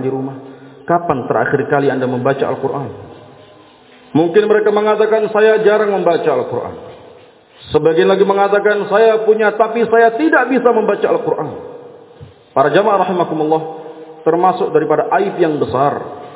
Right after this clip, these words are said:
manakala kita sebagai seorang muslim, beragama Islam,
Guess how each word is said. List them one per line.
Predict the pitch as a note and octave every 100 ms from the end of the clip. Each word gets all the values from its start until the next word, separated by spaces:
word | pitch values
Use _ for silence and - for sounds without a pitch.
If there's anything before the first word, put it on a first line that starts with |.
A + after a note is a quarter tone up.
| - -
manakala | A2+ A#2+ A#2+ C3 B2+
kita | - D#3
sebagai | D3 D3 D3+
seorang | D3+ D3 D#3 D#3+
muslim, | G#3 - D#3+ D3 G2+ - -
beragama | G2+ G#2+ C#3+ E3 F#3
Islam, | - A3+ B3+